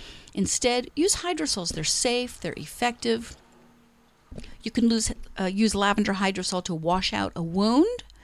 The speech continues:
Um, if dogs, it's not uncommon for dogs in particular, I'm thinking, even, even cats. I have four cats, and I've seen them come home with wounds. Sometimes they get scratched. Sometimes I think they're just tussling with each other outside.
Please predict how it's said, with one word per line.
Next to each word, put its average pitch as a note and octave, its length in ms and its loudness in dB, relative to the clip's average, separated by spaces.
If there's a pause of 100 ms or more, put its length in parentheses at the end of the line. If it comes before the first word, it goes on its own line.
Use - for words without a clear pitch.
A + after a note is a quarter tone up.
(520)
Um, D#3+ 580 -6
if F#3 100 -6
dogs, - 1500 2
it's - 140 -4
not G4 140 4
uncommon B3+ 320 0
for A#3 120 -10
dogs F#3+ 540 0
in F3+ 160 -4
particular, F#3 380 -4
I'm F3 80 -2
thinking, F3 400 -6
even, D#4 380 0
even E4 200 0
cats. D#3 340 -4
I A#3 40 -4
have C4 160 -4
four G#3+ 300 2
cats, F#3+ 420 0
and - 100 -6
I've A#3 140 -4
seen B3+ 200 -2
them G3+ 140 -2
come G3 160 -4
home E3+ 160 0
with E3+ 140 -4
wounds. E3+ 500 2 (640)
Sometimes D4 400 0
they C4 60 -4
get B3+ 160 -4
scratched. G#3+ 640 0
Sometimes A3 400 -2
I F#3 40 -4
think G3+ 160 -6
they're F#3+ 100 -6
just F3 240 -4
tussling G3+ 400 -2
with F3+ 140 -4
each F#3+ 180 -8
other F3+ 200 -6
outside. A3 720 -2